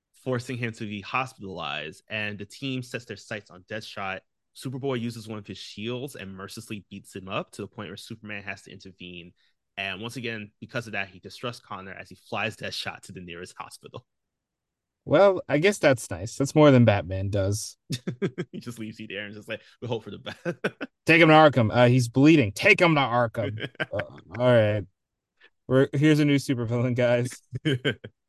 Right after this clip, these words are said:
Speaker 1: Uh, meanwhile, in year five, once again, they're trying to protect his daughter, Noor Hajrabadi, who, um, is trying to pick up her father's mantle after he was assassinated between those events and now. Uh, Beast Boy and Bumblebee are the ones in charge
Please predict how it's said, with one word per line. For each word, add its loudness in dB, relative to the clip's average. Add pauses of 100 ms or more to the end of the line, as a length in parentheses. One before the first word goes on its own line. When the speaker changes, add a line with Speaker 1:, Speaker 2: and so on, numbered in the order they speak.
(920)
Speaker 1:
Uh, 0
meanwhile, 0
in -6
year -6 (140)
five, -2
once -10
again, -6
they're -8
trying -6
to -16
protect -10
his -16
daughter, -6
Noor -10
Hajrabadi, -6
who, -12 (360)
um, -6
is -12
trying -8
to -16
pick -14
up -12
her -12
father's -10
mantle -12
after -16
he -18
was -16
assassinated -12
between -16
those -10
events -14
and -16
now. -8 (560)
Uh, -8 (100)
Beast -8
Boy -2
and -12
Bumblebee -6
are -6
the -12
ones -12
in -16
charge -10